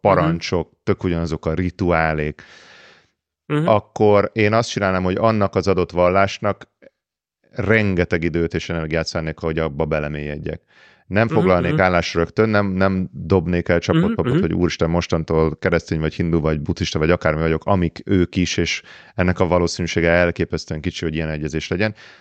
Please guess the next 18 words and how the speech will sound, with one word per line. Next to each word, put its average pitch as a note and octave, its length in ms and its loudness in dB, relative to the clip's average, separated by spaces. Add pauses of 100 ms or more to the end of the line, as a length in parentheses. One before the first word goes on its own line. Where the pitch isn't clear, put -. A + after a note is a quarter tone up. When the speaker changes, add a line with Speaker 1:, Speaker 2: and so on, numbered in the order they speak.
(140)
Speaker 1:
de, F#2 360 2
de F#2 200 4
akkor A#2 260 4
Speaker 2:
Mhm. D3 80 0
Speaker 1:
biztos, - 360 -2
hogy E2 320 -2 (200)
top - 220 0
prioritásommal E2 800 0
tenném, D#2+ 280 -2
hogy D#2 160 -4
beleássak D2+ 640 0
az D2 120 -4
adott D2+ 240 -4
vallásba D2+ 640 -2
Speaker 2:
Mhm, C#3+ 200 -2
Speaker 1:
sokkal F#2 440 -4
Speaker 2:
mhm, D2+ 80 -2
Speaker 1:
jobban. D#2+ 320 -6